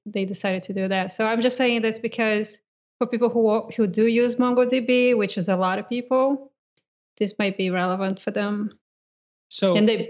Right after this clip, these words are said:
Speaker 1: people who might want to participate in this development or not.
Speaker 2: I'm confused because I saw this headline and I didn't realize that this was talking about M G O. So Gustavo Niemeyer was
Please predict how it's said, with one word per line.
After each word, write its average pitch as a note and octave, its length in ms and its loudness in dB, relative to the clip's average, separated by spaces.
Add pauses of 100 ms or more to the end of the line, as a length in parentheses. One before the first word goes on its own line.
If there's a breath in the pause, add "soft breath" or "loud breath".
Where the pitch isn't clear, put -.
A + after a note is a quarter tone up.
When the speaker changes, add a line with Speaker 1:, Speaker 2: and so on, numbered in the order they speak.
(140)
Speaker 1:
people B3 140 -2
who B3 180 4
might A3+ 240 2
want A3 140 0
to A3+ 80 -14
participate A3 640 -6
in G#3+ 100 -6
this G#3 160 -6
development G3 920 -6
or G3 240 0
not. F#3 520 -6 (1120)
Speaker 2:
I'm F#3 100 0
confused A3 500 0
because C#3 220 0
I C#3 60 2
saw F3 220 0
this E3 180 -2
headline A2+ 560 -2
and A#2+ 180 -4
I A2+ 60 0
didn't B2 260 -2
realize A2+ 460 -2
that G#2+ 120 -6
this A2+ 200 -8
was G#2+ 120 -6
talking A2+ 380 -4
about G2+ 420 -4
M A2+ 160 0
G G#2 220 0
O. G2+ 360 -2 (420)
So A#2+ 340 -2 (760)
Gustavo C3+ 460 0
Niemeyer G#2 720 0
was G#2 300 -8